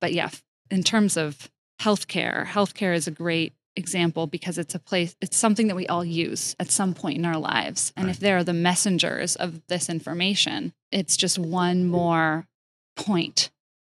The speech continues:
Speaker 1: of interaction about it.
Speaker 2: With the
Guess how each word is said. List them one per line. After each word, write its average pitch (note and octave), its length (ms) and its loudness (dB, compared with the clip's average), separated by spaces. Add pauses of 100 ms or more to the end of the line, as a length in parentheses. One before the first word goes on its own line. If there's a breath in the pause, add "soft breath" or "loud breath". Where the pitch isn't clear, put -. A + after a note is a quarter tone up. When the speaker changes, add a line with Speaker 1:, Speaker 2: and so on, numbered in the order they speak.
(140)
Speaker 1:
of F#3 120 -2
interaction E3 600 0
about C#3+ 280 -2
it. E2+ 140 -2 (340)
Speaker 2:
With - 340 -6
the B2 200 -4